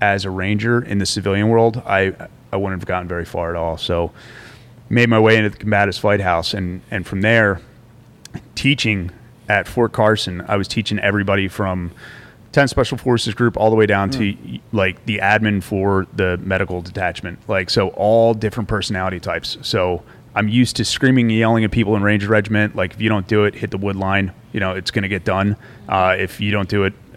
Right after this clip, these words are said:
Speaker 1: enough, I'm gonna kick you out." Like, I had to learn tact and how to, how to communicate with different people, and that really helped me out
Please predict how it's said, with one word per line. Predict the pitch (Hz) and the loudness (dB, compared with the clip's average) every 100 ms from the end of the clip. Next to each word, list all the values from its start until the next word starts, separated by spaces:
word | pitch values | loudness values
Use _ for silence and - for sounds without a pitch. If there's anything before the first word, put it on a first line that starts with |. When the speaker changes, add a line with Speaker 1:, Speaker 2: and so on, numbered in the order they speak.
| - | -4
Speaker 1:
enough, | 107 101 - - - | 0 0 0 -12 -8
I'm | 98 | -6
gonna | 87 92 | -4 -4
kick | 110 - | -6 -4
you | 92 | 0
out." | 92 107 - - | 0 0 -4 -2
Like, | 98 92 - - - - - - | -2 -2 -8 -20 -20 -20 -14 0
I | 117 | 2
had | 117 | 4
to | 104 | 0
learn | 104 107 104 101 98 - - - | 0 2 2 2 -2 -8 -12 -4
tact | - 98 85 - - - | 0 2 0 -10 -18 -6
and | 98 98 | -4 0
how | 107 | 0
to, | 104 98 - | -2 -6 -4
how | 113 | 0
to | 104 98 - | 0 -2 -10
communicate | - 110 107 110 101 | -2 0 2 0 0
with | 127 98 - | -2 -4 -2
different | 110 101 90 | -4 -4 -4
people, | 95 90 85 - | -6 -4 -8 -4
and | 101 98 | -2 0
that | 95 | -2
really | 98 107 101 | 0 2 2
helped | 101 98 | 2 0
me | 98 | 2
out | 95 | 0